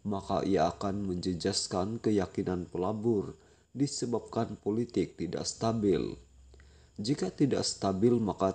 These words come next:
tidak adalah pelabur yang ingin membuat pelaburan di negara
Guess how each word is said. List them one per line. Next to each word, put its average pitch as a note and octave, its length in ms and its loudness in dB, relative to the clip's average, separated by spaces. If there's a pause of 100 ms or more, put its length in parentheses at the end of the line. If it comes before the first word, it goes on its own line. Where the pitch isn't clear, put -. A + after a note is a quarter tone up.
(140)
tidak A2 320 0
adalah F2+ 480 0
pelabur G2 560 0
yang F#2+ 320 -2
ingin A2 320 -2
membuat F#2 480 -2
pelaburan F#2+ 720 0 (320)
di C3 160 2
negara F2 420 -2